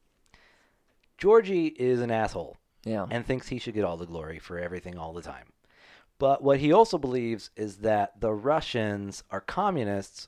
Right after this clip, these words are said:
Speaker 1: who, uh,
Speaker 2: Are
Speaker 1: take from everybody all the time.
Speaker 2: And are gonna be an enemy, probably.
Speaker 1: Bam.
Speaker 2: Yeah.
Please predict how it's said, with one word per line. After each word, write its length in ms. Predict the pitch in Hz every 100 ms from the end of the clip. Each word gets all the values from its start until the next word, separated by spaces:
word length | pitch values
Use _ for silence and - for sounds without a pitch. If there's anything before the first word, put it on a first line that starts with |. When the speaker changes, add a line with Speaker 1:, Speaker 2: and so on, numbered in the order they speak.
| -
Speaker 1:
who, 580 | - 117 113 110 110 113 _ _ _ _ _ _ -
uh, 440 | 98 98 98 98 -
Speaker 2:
Are 60 |
Speaker 1:
take 440 | 104 123 - - - -
from 180 | 110 98
everybody 440 | 98 92 90 90
all 160 | 82 85
the 100 | 85
time. 320 | 76 67 - _ _ -
Speaker 2:
And 120 | 95
are 60 | 80
gonna 200 | 92 87
be 100 | 87
an 80 | 82
enemy, 320 | 98 110 92
probably. 600 | - 92 85 85 85 - - _ -
Speaker 1:
Bam. 360 | 120 107 80 - _ _
Speaker 2:
Yeah. 240 | - -